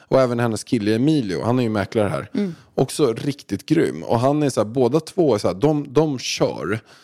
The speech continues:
Speaker 1: De har ett jävla driv. Och, eh,
Speaker 2: De
Speaker 1: nej,
Speaker 2: älskar att jobba.
Speaker 1: de älskar att jobba, de bara gasar på hela tiden och gör det där lilla extra, eh, konstant hela tiden och har det i sig båda två.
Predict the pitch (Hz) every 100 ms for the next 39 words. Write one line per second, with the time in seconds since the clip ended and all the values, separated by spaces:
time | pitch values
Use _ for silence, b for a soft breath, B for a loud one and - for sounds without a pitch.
0 | b b 95 131 139 143 127 120 113 113
1 | 117 113 170 135 110 120 127 110 131 98
2 | 87 120 120 b b b - 120 - -
3 | 117 110 104 101 - - 147 160 262 214
4 | - 208 185 185 185 165 202 147 151 165
5 | 147 - 151 151 131 139 135 139 135 123
6 | 135 - 139 143 139 127 - 135 120 123
7 | 123 117 139 139 117 104 104 104 - -
8 | 107 92 b b b - 107 101 98 120
9 | - - 110 101 101 104 - 131 107 104
10 | 117 107 110 156 143 - 101 98 95 -
11 | -